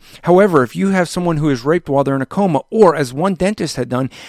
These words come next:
had raped several women while they were asleep, they had no harm. One woman discovered she was pregnant,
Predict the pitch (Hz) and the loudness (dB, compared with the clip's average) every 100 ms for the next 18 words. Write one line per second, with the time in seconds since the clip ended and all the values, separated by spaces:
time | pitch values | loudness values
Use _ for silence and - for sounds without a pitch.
0 | - - 143 139 123 175 - - 185 196 | -20 -4 -2 0 2 0 0 -4 0 2
1 | 208 170 170 160 135 143 170 165 160 160 | 4 4 2 0 0 0 0 0 2 2
2 | 151 135 - 208 160 - - - - _ | 2 0 -2 -2 -2 -6 -20 -20 -20 _
3 | 143 156 190 214 - - 156 147 151 143 | 2 4 6 2 -2 -4 -2 0 0 2
4 | 156 139 - 247 196 113 110 143 190 170 | 0 -2 -4 0 2 0 0 0 2 2
5 | 180 196 156 - 175 180 - 151 127 - | 0 -2 -4 -2 0 0 0 -4 -2 0
6 | 220 175 165 | 0 0 -6